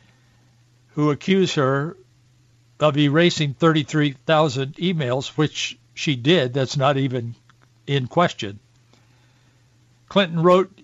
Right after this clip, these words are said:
yesterday that every hat or T-shirt sold benefits Onward Together. That's a political action committee that she founded following her loss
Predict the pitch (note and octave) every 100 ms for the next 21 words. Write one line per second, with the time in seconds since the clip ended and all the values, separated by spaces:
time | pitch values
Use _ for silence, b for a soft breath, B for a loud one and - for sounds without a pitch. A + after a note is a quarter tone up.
0 | _ - F3+ - D3 D3 C#3+ D3 D3+ E3
1 | G3 C#3+ E3 F3 E3+ C#3+ G3+ F3+ - C3
2 | B2 - - D3+ C3+ C3+ b b - D#3
3 | D#3+ C#3+ D#3+ - - - F3 G#3 G3 E3
4 | - C3+ D#3 F3 A2+ D2+ - b b b
5 | b - B2+ - A#2+ E3 F#3+ F3+ D#3 D#3
6 | F3 - C#3 D3 C3 D3 C3+ B2 - F3+
7 | D3 C#3+ C#3+ C#3 D3+ C#3+ C#3+ B2+ C3 B2
8 | D3+ F3 C#3+ - -